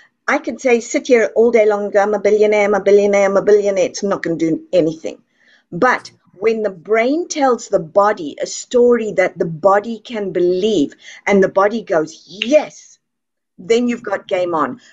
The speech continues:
Then you will get to where it is that you want to be. But it's gotta be head, heart, and gut so that it aligns. And that then goes to your neuroplasticity, your neural, uh, ne-, uh, parts, and neuroscience. So those two are very heavily into this.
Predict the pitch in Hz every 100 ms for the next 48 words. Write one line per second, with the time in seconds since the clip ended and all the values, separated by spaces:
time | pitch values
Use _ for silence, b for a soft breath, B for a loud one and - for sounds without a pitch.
0 | b 165 180 226 233 214 208 202 208 208
1 | 202 190 196 196 196 190 185 196 180 185
2 | 185 165 190 160 175 170 - 294 214 226
3 | 226 208 233 233 220 220 202 208 190 170
4 | 175 226 - b b b _ 220 202 202
5 | 202 190 180 175 151 98 - - b b
6 | b - 196 185 208 214 - - - 196
7 | 196 185 175 190 190 - 185 180 175 170
8 | 180 220 220 220 214 170 - - 185 180
9 | - 185 175 165 170 196 208 208 196 190
10 | - - 165 170 170 - 233 - 190 180
11 | - b b b - 175 226 226 269 415
12 | 330 170 - 139 - - 202 175 170 196
13 | 277 311 - 233 190 - 208 233 233 202
14 | 190 175 156 - - 170 165 135 123 -
15 | -